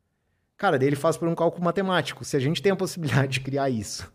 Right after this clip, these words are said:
em dez mil anos a gente vai criar isso, a possibilidade de a gente tá vivendo na realidade base é uma em infinito. A possibilidade muito maior é a gente tá vivendo dentro de uma simulação.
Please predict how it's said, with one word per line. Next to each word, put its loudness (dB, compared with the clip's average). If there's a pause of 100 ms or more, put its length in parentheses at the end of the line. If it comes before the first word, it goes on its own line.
(320)
em -2
dez 6
mil 6
anos 2
a 2
gente -2
vai 0
criar 0
isso, 0 (520)
a -2
possibilidade 0
de 0
a 0
gente 0
tá 4
vivendo 4
na 4
realidade 4
base 2 (440)
é -2
uma 0
em -4
infinito. 0 (160)
A -2
possibilidade 2
muito 0
maior 4
é 6
a 6
gente -2
tá 2
vivendo 0
dentro -2
de -6
uma 0
simulação. -2